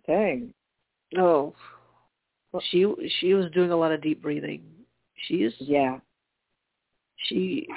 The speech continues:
Speaker 2: she, she
Speaker 1: Poor
Speaker 2: responded a lot
Speaker 1: thing.
Speaker 2: better than I would. I don't know. I think, I don't know if I would have done something to, like, you know, would have had to hit the cat or so, I don't know,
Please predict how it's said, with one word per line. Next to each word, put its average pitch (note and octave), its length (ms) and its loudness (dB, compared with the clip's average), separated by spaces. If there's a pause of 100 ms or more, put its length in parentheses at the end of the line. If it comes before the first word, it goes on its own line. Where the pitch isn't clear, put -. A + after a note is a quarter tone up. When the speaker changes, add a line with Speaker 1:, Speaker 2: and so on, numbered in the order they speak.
(400)
Speaker 2:
she, G3 280 2
she - 140 -4
Speaker 1:
Poor - 80 2
Speaker 2:
responded D#3+ 300 2
a - 20 4
lot G3 180 2
Speaker 1:
thing. F3+ 80 0
Speaker 2:
better F3 140 2
than E3 120 -2
I F#3 140 4
would. D#3+ 240 2
I F3 80 0
don't F3+ 160 -2
know. E3+ 220 -2
I D#3 80 -6
think, - 180 -8
I D#3+ 60 -10
don't E3 180 -8
know E3 320 -6
if D#3+ 220 -4
I D#3+ 140 -2
would D#3+ 140 -2
have D#3 120 -2
done D#3 300 -2 (180)
something D3+ 420 -2
to, C#3+ 100 0
like, A#2 220 -2
you D#3 60 -2
know, F2 120 -8
would - 120 -8
have A#2 100 -6
had - 180 0
to - 80 -4
hit F3 200 -2
the - 60 -2
cat E3+ 280 4
or D3+ 80 -4
so, - 100 -8
I F3 60 -2
don't E3+ 140 -4
know, E3 260 -4